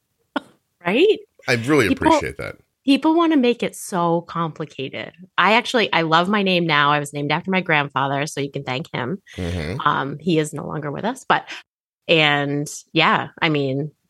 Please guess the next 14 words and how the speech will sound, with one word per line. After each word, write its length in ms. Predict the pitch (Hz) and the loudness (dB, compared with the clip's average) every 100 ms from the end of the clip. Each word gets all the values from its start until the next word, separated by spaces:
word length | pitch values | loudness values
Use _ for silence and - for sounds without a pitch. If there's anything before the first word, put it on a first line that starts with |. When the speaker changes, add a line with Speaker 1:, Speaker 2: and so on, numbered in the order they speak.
| _ | _
Speaker 2:
it, 300 | - 160 - - | -4 -4 -6 -8
it, 220 | 151 _ _ _ _ _ | -8 _ _ _ _ _
people 340 | - 190 185 180 | -2 0 2 2
try 180 | 180 165 | 2 2
to 120 | 160 | 2
make 260 | 151 151 | 0 2
it 220 | 147 139 - | 0 0 0
all 240 | 143 139 | 2 2
sorts 360 | 143 - 139 - | 0 -6 -8 -8
of 100 | - | -6
things, 320 | 123 135 135 | -4 -2 -2
and 100 | 147 | -2
it's 220 | 139 - | -4 -4
really 520 | 147 - 127 143 156 | -4 -2 -2 -4 -6